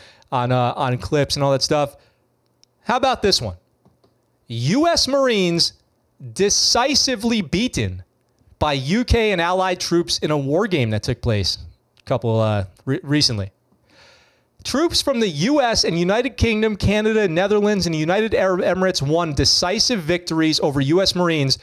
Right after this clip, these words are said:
during a five-day war game last month in the Mojave Desert. According to a statement from U K, have you guys heard about this?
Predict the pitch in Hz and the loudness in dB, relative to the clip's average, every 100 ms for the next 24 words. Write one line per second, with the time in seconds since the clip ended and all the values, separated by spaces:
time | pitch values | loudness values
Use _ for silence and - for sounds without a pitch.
0 | - - 160 151 139 - 165 185 185 196 | -8 -6 -2 0 -2 -2 -2 0 0 0
1 | 180 175 170 151 139 139 135 143 143 139 | 2 0 0 0 0 0 0 0 -2 -2
2 | 135 127 120 139 147 131 120 - 95 _ | -2 0 0 -2 -2 0 0 -2 -10 _
3 | - - 170 160 254 277 269 254 - 240 | -20 -4 -4 0 0 0 0 0 0 -2
4 | 240 202 156 208 208 190 311 349 208 240 | -2 -4 -2 -2 0 -2 0 0 0 0
5 | 247 254 - | 0 0 -2